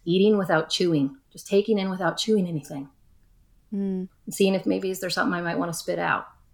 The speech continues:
Speaker 1: So instead of, like, repelling critical or negative responses that might cause them anxiety or pain, fours tend to more absorb and internalize them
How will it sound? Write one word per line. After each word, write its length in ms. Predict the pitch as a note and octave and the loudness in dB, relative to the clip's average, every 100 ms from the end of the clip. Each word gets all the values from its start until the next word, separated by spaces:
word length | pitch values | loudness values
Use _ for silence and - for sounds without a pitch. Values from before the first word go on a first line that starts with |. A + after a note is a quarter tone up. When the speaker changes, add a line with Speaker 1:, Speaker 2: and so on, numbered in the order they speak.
| _ | _
Speaker 1:
So 440 | - G3+ F#3+ F3+ - - _ _ | 0 4 6 4 -2 -20 _ _
instead 440 | F#3+ F#3 - B3 | 2 2 0 2
of, 100 | C#4 | 4
like, 220 | C4 - - | 4 2 0
repelling 720 | F#3 - - F#3+ G#3 A3 A#3+ | -4 -4 -6 -2 2 2 2
critical 500 | A#3+ F#3 F#3 G#3+ G#3 | 2 0 2 4 4
or 80 | F3 | 4
negative 400 | F3 E3+ F#3 F#3 | 2 0 -2 -2
responses 1000 | E3 - D3 D#3 E3 A#3+ C4 C4+ C4+ - _ _ | -6 -4 0 0 0 2 2 2 -2 -10 _ _
that 180 | - D#3 | 0 0
might 220 | E3 G3+ | 0 -2
cause 340 | - G3 F#3+ F#3+ | -4 -2 -2 -2
them 200 | F3+ F3 | -2 -2
anxiety 540 | E3+ E3+ D#3+ D#3+ E3+ | -2 -4 -6 -6 -6
or 80 | E3 | -8
pain, 500 | - F3 F3 G#3 G#3 | -8 -6 0 0 0
fours 360 | - G#3 A#3+ A#3 | -4 -6 -4 -2
tend 180 | B3 | 0
to 60 | A#3 | 2
more 200 | F#3+ F3+ | 2 0
absorb 420 | - D#3+ F#3 G3 | -2 -2 0 0
and 100 | F#3+ | 0
internalize 720 | E3+ D#3+ C4 C#4 F3 D#3 - | -2 0 2 4 2 0 -4
them 400 | D3 D3 D#3+ G#3+ | -8 -6 -4 -4